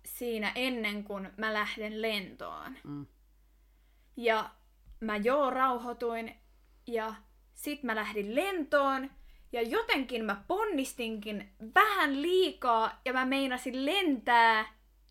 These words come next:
Speaker 1: yleisöä päin. Mä vähän niinku
Speaker 2: Meinasit vai?
Speaker 1: Joo.
Speaker 2: En mä huomannut mitään.
Speaker 1: Joo, mä vähän niinku menetin <laughs> alastulossa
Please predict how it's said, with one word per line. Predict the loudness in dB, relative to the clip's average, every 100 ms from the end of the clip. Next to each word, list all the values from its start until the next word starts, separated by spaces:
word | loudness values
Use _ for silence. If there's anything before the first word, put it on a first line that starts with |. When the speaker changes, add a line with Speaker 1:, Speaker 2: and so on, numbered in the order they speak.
| _ _ _ _ 2
Speaker 1:
yleisöä | 4 4 0 -6
päin. | -2 -2 -2 -8 2
Mä | 6
vähän | 8 8
niinku | 6 6
Speaker 2:
Meinasit | 4 0 -10
vai? | 4
Speaker 1:
Joo. | 6 6 4 -2
Speaker 2:
En | 0
mä | 10 10
huomannut | 10 4 2 -2
mitään. | -2 -2 0 2
Speaker 1:
Joo, |
mä | 4 6
vähän | 4 4
niinku | 2 0
menetin | 6 6 6 4 0 0 4
<laughs> |
alastulossa | 10 12 12 8 2 2 2 -4